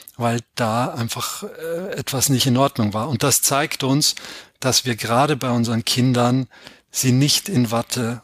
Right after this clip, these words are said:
oder sonstiges packen dürfen und sagen dürfen, "Nein, ich muss schauen, dass mein Kind auf gar keinen Fall sich irgendwas einfängt, irgendeinen Schnupfen vom Nachbarskind oder in der Kita oder sonst irgendwie holt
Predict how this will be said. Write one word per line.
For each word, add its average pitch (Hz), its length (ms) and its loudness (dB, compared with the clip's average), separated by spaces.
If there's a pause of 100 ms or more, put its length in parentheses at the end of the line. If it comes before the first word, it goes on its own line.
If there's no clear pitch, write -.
(160)
oder 123 240 -4
sonstiges 120 580 2
packen 120 420 0
dürfen 120 540 0
und 123 200 0
sagen 117 320 2
dürfen, 113 380 -4
"Nein, 117 240 2 (100)
ich - 200 -6
muss 135 340 0
schauen, 135 300 2
dass 127 160 -2
mein 131 180 2
Kind 139 380 0 (520)
auf - 260 0
gar 151 220 2
keinen 139 300 0
Fall 139 520 2
sich 143 280 0
irgendwas 143 440 0
einfängt, 135 640 0
irgendeinen 147 420 0
Schnupfen 143 520 0
vom 143 200 0
Nachbarskind 139 720 0
oder 135 180 -2
in 135 100 2
der 139 100 -2
Kita 147 360 -4
oder 135 160 -2
sonst 147 300 2
irgendwie 131 300 -2
holt 139 340 -4